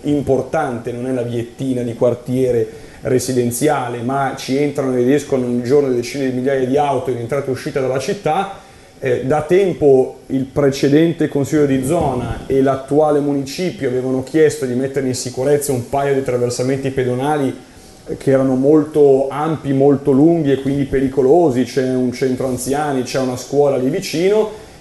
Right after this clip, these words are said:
e senza essere minimamente informati poi dell'intervento, del progetto,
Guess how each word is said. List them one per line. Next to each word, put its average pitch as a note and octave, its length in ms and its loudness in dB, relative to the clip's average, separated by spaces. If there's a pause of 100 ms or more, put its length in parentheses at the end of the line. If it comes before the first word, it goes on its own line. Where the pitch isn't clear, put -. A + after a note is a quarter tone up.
e F3 320 6
senza E3+ 720 0
essere D#3 360 -2
minimamente D3+ 600 -2
informati C#3 760 0
poi C3+ 200 4
dell'intervento, C3 1200 2
del B2 200 -2
progetto, C3 920 2